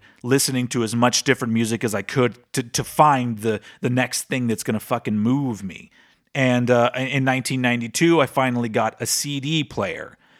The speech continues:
And that was a big deal because all of a sudden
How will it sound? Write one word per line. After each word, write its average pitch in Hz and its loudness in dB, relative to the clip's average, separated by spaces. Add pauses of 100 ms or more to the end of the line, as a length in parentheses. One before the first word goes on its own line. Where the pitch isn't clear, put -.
(120)
And 147 2
that 208 4
was 196 4
a 165 2
big 120 -2
deal 98 -4 (460)
because 139 2 (720)
all 170 4
of 165 0
a 143 0
sudden 135 2